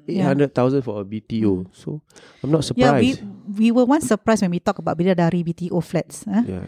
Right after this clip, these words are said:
Speaker 1: Bidadari, at least, I would say,
Speaker 2: Six hundred thousand.
Speaker 1: quite close to city lah. Ang Mo Kio, not really
Speaker 2: Yeah.
Speaker 1: close compared to Bidadari, but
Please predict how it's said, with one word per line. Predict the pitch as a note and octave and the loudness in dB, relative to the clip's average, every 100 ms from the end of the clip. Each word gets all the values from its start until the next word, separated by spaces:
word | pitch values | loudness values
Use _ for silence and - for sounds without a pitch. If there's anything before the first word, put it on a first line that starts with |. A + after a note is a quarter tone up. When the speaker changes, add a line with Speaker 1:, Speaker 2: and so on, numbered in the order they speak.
| - - | -10 0
Speaker 1:
Bidadari, | G#3+ C4 C4 D4 | 2 4 4 4
at | G3+ | 2
least, | A#3 - - - | 2 -2 -12 -6
I | F3 | -4
would | F#3 | -2
say, | - G3+ G3+ | 0 2 4
Speaker 2:
Six | |
hundred | G3 G3 G3 | 4 4 2
thousand. | G3+ F#3+ G3 | 2 2 0
Speaker 1:
quite | B3 | -2
close | - G#3 - | 0 0 0
to | |
city | F3 G3 - A#3 | -6 -6 -2 0
lah. | F#3 D#3 | 0 0
Ang | - G3+ | 0 -2
Mo | |
Kio, | G#3 B3+ G#3+ | 0 2 2
not | G#3 F3 | 0 -2
really | F#3 F3+ G3 F#3+ F#3 A3+ | -4 -2 0 0 0 -2
Speaker 2:
Yeah. | D#3+ | -2
Speaker 1:
close | A3+ G3 G3 | 2 4 4
compared | F3+ F3 F#3 | 0 0 -2
to | E3 | -2
Bidadari, | E3+ E3 E3+ E3+ F3+ | 0 2 2 0 0
but | D#3+ | -2